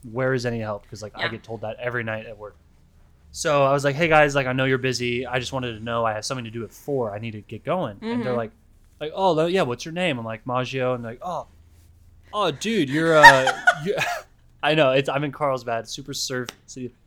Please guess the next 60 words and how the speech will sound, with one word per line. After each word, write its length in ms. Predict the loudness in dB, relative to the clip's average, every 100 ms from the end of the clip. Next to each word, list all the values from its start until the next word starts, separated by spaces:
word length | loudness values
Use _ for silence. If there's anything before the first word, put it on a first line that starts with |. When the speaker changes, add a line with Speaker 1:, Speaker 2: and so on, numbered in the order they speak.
| _ _
Speaker 1:
"Oh, 280 | 2 4 4
uh, 300 | 4 4 4
dude, 320 | 2 -2 0
yeah, 180 | 0 0
your, 340 | 0 0 -2
your 140 | -2 -6
appointment's 260 | -6 -8
been 140 | -8 -12
canceled." 420 | -8 -8 -8 -14 _ _ _ -10
I 40 | -8
was 100 | -8
like, 140 | -10 0
"Oh, 360 | 4 4 2 -10 _ _ _ _
no, 220 | -4 0 2
uh, 300 | 2 0 -2 _ _
fuck 360 | -2 -2 -2
that, 180 | -8 -6
it's 160 | 4 10
not. 220 | 10 10
I've 160 | 4
been 80 | 2
here 120 | 0 -4
for 60 |
an 80 | -6
Speaker 2:
<laughs> 40 |
Speaker 1:
hour. 340 | -4 -2 -2 -6 _ _ _ _
Can 160 | -8 -6
I, 60 | -8 -12 -18
<laughs> 320 | _ _ -18 -4
can 100 | -2
I 60 |
have 140 | -2 -4
someone 400 | -4 -6 -6 -10 -12
to 60 |
help?" 160 | -10 -10
And 100 | -8
they're 80 | -8
like, 100 | -8
"Yeah, 80 | -6
we'll 100 | -6
send 220 | -4 -6
you 140 | -6
someone 260 | -8 -12 -14
over." 160 | -16 -16 _ _ _ -6
Okay, 300 | -2 0 0 -4 -20 _ -20
send 180 | -8 0
me 80 | 6
over. 160 | 6 6
It 80 |
took, 140 | 0 -4
like, 140 | -4
thirty 160 | -4 -2
minutes. 280 | -2 -4 -6
It 40 |
was 100 | -8
super 240 | -8 -8 -10
quick, 300 | -6 -8 -8 -4
but 240 | -4 -4
it's 100 | -10
just, 300 | -10 -12 -14